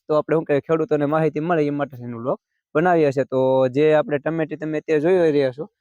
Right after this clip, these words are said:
એ આપણે માંડવી કાઢી અને પછી ટામેટાનું વાવેતર કરેલું છે. અને માંડવીમાં કંઈ ખાસ હતું નહીં, પણ વરસાદના કારણે આપણે શું છે, થોડું તાત્કાલિક હમ ઊનતા કરી શકીએ એટલે થોડુંક લેટ થઈ ગયું હતું. પણ, આ, અત્યારે લગભગ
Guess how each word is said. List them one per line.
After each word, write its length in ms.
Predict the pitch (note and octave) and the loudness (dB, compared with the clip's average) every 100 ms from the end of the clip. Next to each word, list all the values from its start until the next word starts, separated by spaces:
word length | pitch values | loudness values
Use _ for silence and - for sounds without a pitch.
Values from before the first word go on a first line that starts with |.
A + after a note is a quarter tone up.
| _ _ - | _ _ -4
એ 340 | C#3 C#3+ D3 | 0 2 4
આપણે 280 | C#3+ C#3+ D3+ | 2 2 0
માંડવી 480 | B2 A2+ C#3+ E3+ F3 | 0 0 0 2 2
કાઢી 340 | F3 F3+ G3+ F#3+ _ _ - | 2 2 0 -2 _ _ -4
અને 120 | C#3+ | -2
પછી 360 | - E3 F3 F#3+ - _ _ _ _ _ - | 0 0 0 -2 -6 _ _ _ _ _ -2
ટામેટાનું 520 | E3 E3+ E3 E3 C#3+ | 0 0 0 0 2
વાવેતર 380 | C#3 D#3+ E3 D#3 | 4 2 2 -2
કરેલું 400 | E3+ E3+ D#3+ D#3 | 0 2 2 0
છે. 120 | F#3 G#3 _ _ _ _ | -2 -4 _ _ _ _
અને 360 | C#3 C3+ C3+ C3+ | -6 0 2 2
માંડવીમાં 440 | C3+ F3+ F3 E3+ | 2 2 2 0
કંઈ 120 | D#3+ E3+ | 0 0
ખાસ 240 | F3+ E3+ | 0 0
હતું 260 | F3+ F#3 F3+ | -2 -2 -6
નહીં, 160 | F3 - | -8 -6
પણ 180 | C#3 C#3 C#3 | -2 -2 0
વરસાદના 420 | C#3 D#3 E3 D#3+ | -2 0 -2 -2
કારણે 220 | D3+ D#3+ D3+ | -2 -2 -2
આપણે 200 | C#3+ D#3 | 0 -2
શું 140 | F3+ | 0
છે, 140 | D#3 | -2
થોડું 460 | C#3 _ _ D#3 D#3 | -4 _ _ -2 0
તાત્કાલિક 400 | D#3 - D3+ C#3+ | -2 -2 -4 -2
હમ 140 | E3+ | -2
ઊનતા 200 | F3+ F#3+ | -2 -2
કરી 240 | E3+ E3 D#3 | -2 0 0
શકીએ 120 | D3 | 0
એટલે 120 | C#3+ | -2
થોડુંક 260 | D3+ D3 D#3 | -2 -2 0
લેટ 140 | E3 - | -2 0
થઈ 120 | G3 | -2
ગયું 160 | F3 D#3 | -2 -6
હતું. 100 | C#3+ | -6
પણ, 260 | C#3+ C3+ - _ _ _ _ _ C#3 | -6 -6 -8 _ _ _ _ _ -2
આ, 280 | C#3 C#3 C3+ | 0 2 0
અત્યારે 540 | - - D3+ - E3 | -4 -10 -6 -2 0
લગભગ 280 | D#3+ D#3 | 0 -2